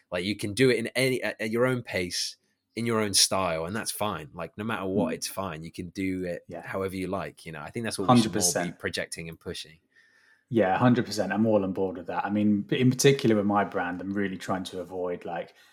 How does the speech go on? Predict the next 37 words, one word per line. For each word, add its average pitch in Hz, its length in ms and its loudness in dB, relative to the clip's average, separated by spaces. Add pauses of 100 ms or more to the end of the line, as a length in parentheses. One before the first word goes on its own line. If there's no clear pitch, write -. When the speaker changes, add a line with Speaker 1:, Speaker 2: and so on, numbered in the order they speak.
(360)
Speaker 2:
um, 90 440 2
pandering 98 520 2
towards 90 340 -6
the 98 80 0
ultra 95 220 -2
hiking 104 340 2
thing. 120 380 6 (240)
Speaker 1:
Yeah. 127 260 4
Speaker 2:
Oh, 139 100 10
it's 139 140 6
a - 60 0
part 135 300 10
of 117 140 8
it. 92 200 0
It - 100 -12
interests 107 380 2
me, 120 180 6
and 107 100 4
I, 104 340 0
you 113 80 0
know, 101 160 0
I, 107 80 0
for, - 240 -16 (120)
for 107 80 -8
instance, 92 360 -10
have 98 100 -14
got 98 180 -4
my 95 240 -10
kit - 220 -16
down 92 320 -12
to 95 120 -10
a - 20 -16
reasonably 92 600 -10 (100)
okay 85 260 -16
weight. 90 420 -4
But 98 200 4 (100)
Speaker 1:
Mm. 87 260 -10